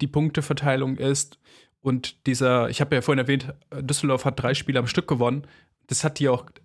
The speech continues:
in der Tabelle direkt nach oben katapultiert und jetzt haben sie halt nur diese, was war das, ein Punkt aus drei Spielen geholt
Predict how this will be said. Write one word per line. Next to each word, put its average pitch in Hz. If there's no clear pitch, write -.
in 127
der 131
Tabelle 139
direkt 139
nach 139
oben 170
katapultiert -
und 127
jetzt 131
haben 131
sie 131
halt 127
nur 131
diese, 127
was -
war 131
das, 131
ein 139
Punkt 143
aus 139
drei 123
Spielen 160
geholt 151